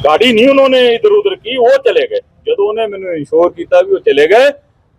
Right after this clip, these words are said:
ਮੈਂ ਉਦੋਂ ਬਾਹਰ ਗਿਆ। ਨੰਬਰ ਦੂਸਰਾ, ਮੇਰੇ ਕੋਲੇ ਕੋਈ ਵੈਪਨ ਨਹੀਂ, ਮੇਰੇ ਸਾਰੇ ਵੈਪਨ ਪੁਲਿਸ ਦੇ ਕੋਲੇ ਜਮ੍ਹਾਂ ਹੋਏ ਪਏ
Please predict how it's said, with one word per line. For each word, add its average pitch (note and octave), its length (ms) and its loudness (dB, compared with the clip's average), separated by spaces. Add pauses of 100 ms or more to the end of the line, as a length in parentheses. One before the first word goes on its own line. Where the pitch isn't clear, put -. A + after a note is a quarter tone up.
ਮੈਂ D#3 180 0
ਉਦੋਂ D3 280 -2
ਬਾਹਰ C3 240 0
ਗਿਆ। G#2 240 -6 (320)
ਨੰਬਰ C#4 320 2
ਦੂਸਰਾ, A#3+ 420 0
ਮੇਰੇ G#3 220 2
ਕੋਲੇ G#3+ 220 2
ਕੋਈ G#3 160 0
ਵੈਪਨ F3+ 360 -2
ਨਹੀਂ, G#3 140 -8
ਮੇਰੇ F3+ 180 -6
ਸਾਰੇ F3 300 -2
ਵੈਪਨ D3+ 380 -2
ਪੁਲਿਸ E3+ 280 -14
ਦੇ D#3 120 -4
ਕੋਲੇ D#3 180 0
ਜਮ੍ਹਾਂ D3+ 260 0
ਹੋਏ G#2+ 160 -8
ਪਏ - 220 -14